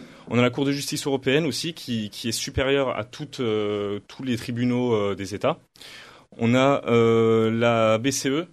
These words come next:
qui est, euh, complètement indépendante et donc qui a une politique monétaire qui, qui n'a qu'un seul objectif, en gros, c'est d'éviter l'inflation, euh,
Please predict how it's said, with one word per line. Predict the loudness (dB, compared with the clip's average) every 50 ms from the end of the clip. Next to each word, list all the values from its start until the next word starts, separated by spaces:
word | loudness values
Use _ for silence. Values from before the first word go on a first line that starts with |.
| _ -18
qui | -14 -8 -4 -2 0 0
est, | 0 2
euh, | 2 2 0 0
complètement | -2 -4 -4 -4 -4 -4 -4 -2
indépendante | 0 0 0 0 0 0 0 2 0 0 -4 -6 -12 -10
et | -10 -8
donc | -6 -6 -6
qui | -6 -4 -4
a |
une | -4 -4
politique | -4 -4 -6 -4 -6 -8 -6 -4
monétaire | -4 -2 -2 -2 0 0 -2 -2 -4 _ -18
qui, | -16 -12 -10 -8 -8 -8 -8 -8 -8 -10 -10 -12 _ -20 -20 _ _ _ _ _
qui | -14 -8 -4
n'a | -4 -2
qu'un | -2 -4
seul | -4 -4 -4 -4
objectif, | -4 -4 -6 -8 -8 -8 -8 -8 -6 -6
en | -6 -4
gros, | -4 -2 -2 -2 -2
c'est | -2 -4 -6
d'éviter | -6 -6 -6 -6 -6 -4
l'inflation, | -4 -4 -4 -4 -6 -6 -6 -6 -6 -6 -6 -8 -10 -18 -20 -20 _ _ -14
euh, | -12 -10 -10 -10 -12